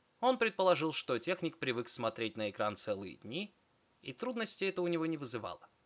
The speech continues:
Возможно, эта дрянь на экране его возбуждала. Урод. И ещё через тридцать минут Альварес вытянул кресло и сел. "Больше мы отсюда ничего не выудим". "Согласен", кивнул Кеннард.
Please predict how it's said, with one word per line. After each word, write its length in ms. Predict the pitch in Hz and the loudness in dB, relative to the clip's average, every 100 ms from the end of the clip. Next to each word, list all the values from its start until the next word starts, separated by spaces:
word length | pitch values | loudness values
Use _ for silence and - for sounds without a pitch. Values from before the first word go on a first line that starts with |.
| _ _ _ _ _ _ - | _ _ _ _ _ _ 0
Возможно, 420 | 120 170 226 220 | 2 4 0 2
эта 180 | 220 196 | 0 0
дрянь 260 | 156 185 | 4 4
на 120 | 185 175 | 4 2
экране 320 | 160 190 185 | 4 4 4
его 160 | 175 | 0
возбуждала. 640 | 175 175 185 160 208 226 - _ _ _ _ _ _ _ _ - | 0 0 -2 -2 -2 -2 -4 _ _ _ _ _ _ _ _ 0
Урод. 480 | 156 117 95 - - _ _ _ _ _ _ _ | 0 2 -2 -10 -20 _ _ _ _ _ _ _
И 140 | 180 135 | 2 4
ещё 300 | - - 220 | 6 4 4
через 320 | - 214 - | 2 0 0
тридцать 400 | 165 160 - 120 | 2 2 2 -2
минут 280 | 117 117 156 | 0 0 4
Альварес 500 | 185 117 104 113 - | 4 6 4 2 -2
вытянул 400 | 110 101 113 120 | -4 -4 -4 -4
кресло 420 | - 101 - 120 | -2 -2 -2 -2
и 60 | 135 | -2
сел. 380 | - - - - _ _ _ _ _ _ _ _ _ | -2 -2 -4 -10 _ _ _ _ _ _ _ _ _
"Больше 360 | 180 185 165 151 | 4 6 6 6
мы 100 | 147 | 6
отсюда 260 | - 135 | 4 2
ничего 360 | 135 139 151 123 | 2 4 2 2
не 100 | 110 | 2
выудим". 480 | 107 101 101 101 90 _ _ _ _ _ _ _ _ _ | 0 -2 -2 -4 -6 _ _ _ _ _ _ _ _ _
"Согласен", 680 | - 208 196 202 - 107 - _ _ _ | 0 2 6 4 4 -2 -10 _ _ _
кивнул 360 | 110 107 98 95 | -4 -4 -6 -4
Кеннард. 460 | 117 90 - - | -2 -2 -6 -20